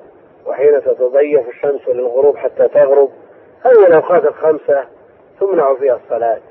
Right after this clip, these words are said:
والأوقات الثلاثة المضيقة حكمها أشد.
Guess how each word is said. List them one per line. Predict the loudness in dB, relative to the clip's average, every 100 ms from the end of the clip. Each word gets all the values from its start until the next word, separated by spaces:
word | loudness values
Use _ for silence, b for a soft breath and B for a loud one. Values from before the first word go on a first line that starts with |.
| -20 -20 _ _ _ _ _ _ _ -6
والأوقات | -2 -2 0 -2 -4
الثلاثة | -2 2 2 2
المضيقة | 0 -2 -2 -2 -4 -6
حكمها | -12 -12 -8 -6 -6
أشد. | -8 -12